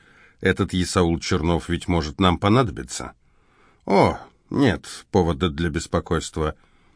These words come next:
Условия вполне сносные», — Джафар по-прежнему говорил тихим, невыразительным голосом. Горецкий внимательно вгляделся в его лицо.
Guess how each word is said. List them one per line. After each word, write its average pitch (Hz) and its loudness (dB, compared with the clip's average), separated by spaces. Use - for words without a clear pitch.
Условия 160 4
вполне 120 4
сносные», — 87 0
Джафар 82 0
по-прежнему 80 0
говорил 82 0
тихим, 87 -2
невыразительным 82 0
голосом. 90 -2
Горецкий 135 0
внимательно 135 4
вгляделся 117 2
в 107 4
его 117 4
лицо. 127 -2